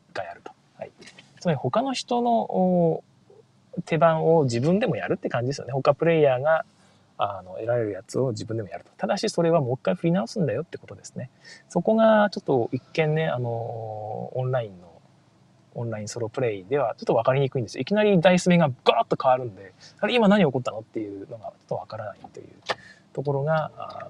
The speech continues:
ー、難しいところです。あとちょっと気をつけたいのが、あの、あれですね、あの、ネクストってボタンがあってですね、それを押すと、さっき言ったように、あの、自分が三つ選んだ後の追加手番ができるんですけども、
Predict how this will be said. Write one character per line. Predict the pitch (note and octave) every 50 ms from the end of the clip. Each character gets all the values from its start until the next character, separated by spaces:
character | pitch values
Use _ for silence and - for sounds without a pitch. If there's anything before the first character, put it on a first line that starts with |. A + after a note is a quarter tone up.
| - -
ー、 | -
難 | - -
し | - -
い | -
と | -
こ | - - - -
ろ | -
で | -
す。 | - - - - - - - E3 -
あ | - A3 -
と | G3+ F3+
ち | - -
ょ |
っ | -
と | - G#3
気 | - - E3+
を | E3 E3
つ | - -
け | F#3 F3+
た | - F#3+ G3+
い | G3
の | F#3 D#3+
が、 | D#3 E3 E3+ E3+ E3+ - - - - - - - - - - -
あ | - - D#3+ D#3 - -
の、 | C#3+ B2+ B2+ B2 A#2+ A#2+ - - - - - - - - - - -
あ | - C#3
れ | D3+
で | D3+
す | - -
ね、 | G#2+ G#2
あ | G#2
の、 | G2+ F#2+ F#2 F#2 F2+ F2+ - - - - - - D3+ D3+ - - - - -
ネ | D#3+ F#3 G3+
ク | - C#4+
ス | B3+ -
ト | - D#3
っ | B2+
て | - B2
ボ | A#2 A#2+
タ | - A2+
ン | G#2+ G2+
が | F#2+ - -
あ |
っ | B2+ -
て | G2+ F2+
で | -
す | -
ね、 | - B2+
そ | - - F#3
れ | G#3 G#3
を | G3+ G3
押 | G3
す | - - -
と、 | - B2+ - D3 A#2+
さ | - - C#3
っ |
き | -
言 | B2 A2
っ | -
た | - A2+
よ | -
う | -
に、 | - - - - - - - - - -
あ | - - - - -
の、 | - - - - - C3+
自 | C3 C#3+
分 | C#3 C#3+ D3 D3 C#3
が | C#3 C3+ C#3
三 | - - - - D#3+ D#3+
つ | - - - D#3 D#3
選 | D#3 D3+ D#3
ん |
だ | D3+ D#3 F3+
後 | G3 - F#3 F3
の | F#3 G3 F#3
追 | - - D3+ C#3
加 | D3 C#3
手 | - -
番 | B2+ A2 F#2+
が | -
で | - B2
き | - - B2+
る | B2 G2+
ん | F#2+
で | F#2+
す | - -
け | A#2+
ど | -
も、 | F2+